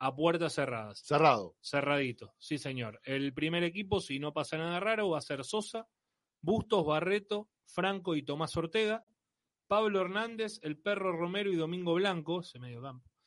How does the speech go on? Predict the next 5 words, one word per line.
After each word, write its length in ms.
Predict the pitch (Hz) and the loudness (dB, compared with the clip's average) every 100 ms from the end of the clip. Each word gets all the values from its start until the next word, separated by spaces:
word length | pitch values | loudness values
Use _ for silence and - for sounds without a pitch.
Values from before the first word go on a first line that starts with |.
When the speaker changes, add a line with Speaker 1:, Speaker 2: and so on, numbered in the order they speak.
| _ _ _ | _ _ _
Speaker 1:
de 180 | 135 160 | 0 2
enganche 460 | 165 202 220 214 196 | 4 2 2 2 4
Velasco 580 | 214 247 - 269 277 _ _ _ | 4 2 0 -8 -8 _ _ _
y 160 | 156 | 4
arriba 560 | 160 170 202 208 220 | 4 4 4 4 2